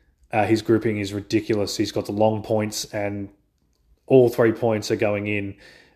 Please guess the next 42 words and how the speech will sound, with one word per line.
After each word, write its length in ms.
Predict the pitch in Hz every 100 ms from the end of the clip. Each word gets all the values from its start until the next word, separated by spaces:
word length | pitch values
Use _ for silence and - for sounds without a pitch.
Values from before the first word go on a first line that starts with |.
| -
at 100 | 113
a 60 | 107
smaller 360 | - 117 110
point 220 | 104 110
than 160 | 101 104
the 80 | 95
thickness 420 | - 113 110 -
of 160 | 104 104
one 140 | 104
of 80 | 101
my 140 | 101
barrels 540 | 92 101 101 95 95 -
is, 400 | 110 95 - - -
and 160 | 107
it's 180 | 101 -
just, 260 | 104 - -
it's 120 | -
insane 380 | 147 131 123 110
to 60 |
watch. 340 | 101 110 110 - - - -
So 160 | - 135
he's 180 | 135 131
definitely 300 | 156 147 127
still 200 | 147 120
got 200 | 117 113
it, 200 | - -
the 80 |
Wizard. 380 | 113 110 117 110
Um, 260 | 113 104 113
I 40 |
think 200 | 101 127
he'll 120 | 117 113
do 140 | 110
well 180 | 107 104
at 40 |
the 120 | 107
Players' 240 | - 101 98
Championships. 680 | 120 104 104 - 107 - - - -
Damon 260 | 117 113
Hedda, 260 | 107 117 113
seeded 420 | - 113 113 104
one. 300 | 113 113 110